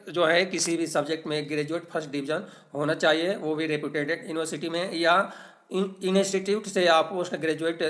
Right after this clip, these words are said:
हैं तो इसके लिए दस साल का एकेडमिक रिकॉर्ड होना चाहिए, यानी एकेडमिक एक्सपीरियंस दस साल का होना चाहिए। तो इस बात को आपको ध्यान में रखना है। अब यहाँ से आते हैं तो हम बात करते हैं जो अगला पद है ऑफिसर, एकेडमिक ऑफिसर के लिए हैं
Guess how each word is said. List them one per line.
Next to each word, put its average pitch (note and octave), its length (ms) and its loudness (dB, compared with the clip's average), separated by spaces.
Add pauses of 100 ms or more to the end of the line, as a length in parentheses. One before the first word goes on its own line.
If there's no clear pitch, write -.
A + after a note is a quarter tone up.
(180)
हैं D#3 300 -2
तो E3+ 60 -6
इसके D#3 260 -4
लिए F3 160 0
दस E3 220 -2
साल D3 180 2
का D3 160 4 (560)
एकेडमिक D#3 540 -2
रिकॉर्ड D3 400 2 (380)
होना C3 200 -2
चाहिए, A#2+ 320 0
यानी D3 240 -2
एकेडमिक E3+ 440 -2
एक्सपीरियंस D3+ 560 -2
दस C#3 200 -8
साल C#3 140 0
का D#3 140 -2 (380)
होना D3 160 2
चाहिए। D#3 340 2 (220)
तो F3 80 0
इस F3+ 120 2
बात E3+ 280 4
को E3+ 180 0 (160)
आपको D3 340 0
ध्यान C#3+ 260 0
में D#3 140 -2
रखना D#3 280 2
है। E3 220 -2 (440)
अब F3+ 120 4
यहाँ F#3+ 240 8
से G#3 120 6
आते G3 220 4
हैं G3+ 260 6
तो G3+ 80 6
हम F3 140 4
बात F3 200 4
करते F3 240 2
हैं F3 400 0 (240)
जो D#3+ 120 2
अगला D#3+ 220 4
पद F3 220 2
है F3+ 440 2
ऑफिसर, F3+ 640 6
एकेडमिक E3 440 0
ऑफिसर D3+ 380 0
के F3 140 -2
लिए D#3 180 0
हैं E3+ 220 -2